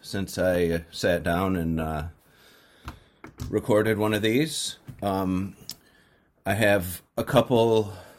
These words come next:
couple topics that I'm gonna cover. I think this will probably be on the shorter side,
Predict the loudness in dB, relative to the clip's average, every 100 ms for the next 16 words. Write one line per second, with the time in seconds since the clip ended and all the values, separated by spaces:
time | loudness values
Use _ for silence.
0 | -20 _ 0 4 4 4 6 4 4 -2
1 | -4 -2 0 0 -2 2 2 2 -4 -8
2 | _ _ _ _ _ _ -10 -6 -6 -4
3 | -6 -4 -6 0 0 0 -2 -2 0 -2
4 | -6 -6 -4 -2 -6 -4 -2 0 -2 -2
5 | 0 2 2 0